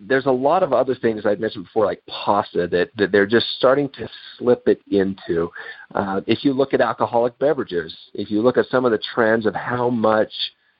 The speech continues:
sugar has been added to alcoholic beverages over the last three decades, it's amazing. It's almost laughable to see how much has been added. So now we got a double whammy of alcohol and the sugar that's addicting our bodies. Um,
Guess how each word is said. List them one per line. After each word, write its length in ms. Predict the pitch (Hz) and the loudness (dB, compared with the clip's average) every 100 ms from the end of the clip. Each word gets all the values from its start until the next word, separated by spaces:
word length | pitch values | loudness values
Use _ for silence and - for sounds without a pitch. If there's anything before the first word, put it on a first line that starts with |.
| - - | -10 -2
sugar 240 | 123 117 107 | 0 2 2
has 120 | 101 | 2
been 180 | 107 101 | 0 0
added 260 | 101 101 | 2 0
to 100 | 98 | 0
alcoholic 640 | 92 98 98 92 101 95 - | -2 -2 -4 -2 0 0 0
beverages 480 | 107 135 113 90 90 | -2 0 -2 -2 -2
over 200 | 90 87 | 0 0
the 60 | 87 | -2
last 300 | 90 90 - | -2 -2 -4
three 120 | 95 | -2
decades, 460 | 92 85 - 87 | 0 0 0 -2
it's 140 | 90 - | -2 -2
amazing. 480 | 104 - - 117 90 | 0 2 2 0 -6
It's 160 | - | 0
almost 260 | 135 180 127 | 0 0 -4
laughable 500 | 98 113 123 95 95 | 0 2 2 0 -2
to 100 | 90 | -4
see 200 | - 107 | -2 -2
how 200 | 95 98 | -2 -4
much 500 | 95 101 107 98 - - _ _ _ - | -2 2 2 2 -2 -12 _ _ _ -4
has 140 | 104 | -2
been 180 | - 95 | 2 0
added. 420 | - 98 110 87 - | 0 0 0 0 -4
So 80 | |
now 260 | 98 107 143 | -4 -2 0
we 80 | 113 | 0
got 160 | 107 | 0
a 80 | 98 | -2
double 340 | 90 104 127 110 | -2 0 2 0
whammy 340 | 92 92 95 | -2 -4 -6
of 60 | 92 | -4
alcohol 560 | 101 101 - 95 90 92 | -4 -4 -4 -2 -2 2
and 240 | 131 117 | 0 0
the 40 | |
sugar 460 | - - 90 90 90 - _ _ | -4 -2 -2 -2 -4 -8 _ _
that's 160 | - 101 | -2 -2
addicting 440 | 90 98 95 90 | 0 0 0 -2
our 100 | 87 | 0
bodies. 440 | 87 87 87 87 - _ _ _ _ _ _ - | 0 0 -2 -4 -6 _ _ _ _ _ _ -2
Um, 420 | 104 95 90 | 2 2 0